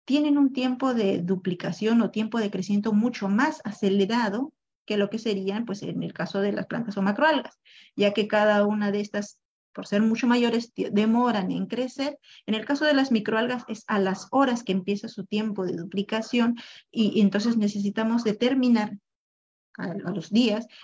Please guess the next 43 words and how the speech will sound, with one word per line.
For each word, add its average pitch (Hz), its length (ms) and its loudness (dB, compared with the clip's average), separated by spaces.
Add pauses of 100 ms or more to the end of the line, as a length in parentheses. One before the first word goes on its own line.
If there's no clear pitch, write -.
(100)
en 196 240 0
qué 240 240 -2
estadio 208 640 2
se 240 140 -2
encuentran 220 560 0
para 190 160 -4
realizar 170 520 -10
las 190 200 -8
cosechas. 254 520 -6
Cuando 202 220 2
hablamos 294 480 0
de 202 80 0
estadio, 196 400 -2
pues 208 160 -4
hablamos 190 380 -2
de 185 100 -2
estas 180 320 -8
fases. - 460 -4 (420)
Normalmente, 247 460 2
tal 220 160 0
vez 226 140 -2
en 240 100 2
la 226 80 -2
universidad 233 500 0
lo 240 80 2
hemos 240 240 0
visto, 240 300 -8
pues, 190 180 -10
¿no? 214 240 -2
Hablamos 202 360 2
de 185 120 -2
curvas 220 600 2
de 180 100 -4
crecimientos 180 800 -8
típicos 254 540 -2 (400)
y 208 120 2
en 208 60 0
este 233 220 -2
caso, 262 300 -4
pues, 208 160 -4
diferenciamos 190 760 -2
varias 180 340 -4
fases. - 360 -4